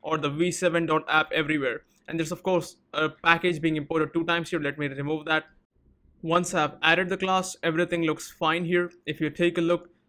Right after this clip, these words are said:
on the left side for styles and see what changes that we need to make, I already have three styles dot X M L files. I'm not going to remove them because I'm using transitions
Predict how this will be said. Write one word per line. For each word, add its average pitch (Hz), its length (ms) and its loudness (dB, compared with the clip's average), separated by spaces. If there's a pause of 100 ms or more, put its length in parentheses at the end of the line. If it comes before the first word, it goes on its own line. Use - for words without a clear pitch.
on 151 120 -8
the 151 100 -2
left 170 220 -2
side 185 380 -2 (420)
for 151 160 -2
styles 185 480 0
and 156 260 -4
see - 260 -6
what 165 180 0 (340)
changes 180 340 0
that 170 100 -2
we 160 60 -2
need 165 140 -2
to 165 80 -2
make, 170 240 -2 (260)
I 165 100 2
already 220 260 6
have 202 300 2
three 202 240 -2
styles 185 520 2
dot 175 200 0
X 170 180 0
M 175 100 -2
L 165 100 0
files. 156 380 0
I'm 156 100 -2
not 185 160 0
going 190 140 -4
to 180 80 -2
remove 196 320 0
them 196 100 -2
because 170 320 0
I'm 160 140 -2
using 165 320 -2
transitions 196 800 -4